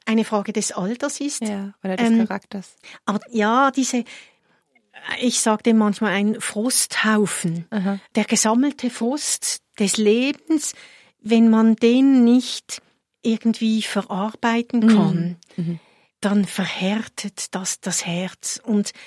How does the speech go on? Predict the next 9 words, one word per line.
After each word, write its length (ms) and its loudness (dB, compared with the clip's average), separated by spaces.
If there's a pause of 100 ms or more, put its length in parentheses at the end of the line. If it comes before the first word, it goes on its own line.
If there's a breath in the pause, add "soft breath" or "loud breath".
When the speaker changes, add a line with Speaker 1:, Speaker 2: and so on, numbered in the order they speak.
(960 loud breath)
Speaker 1:
wenn 480 2
man 240 2
älter 420 -4
wird, 220 -2
natürlich 540 -4
immer 220 -2
mehr. 400 -2 (120)
Speaker 2:
Mhm. 180 -2
Speaker 1:
Und 220 0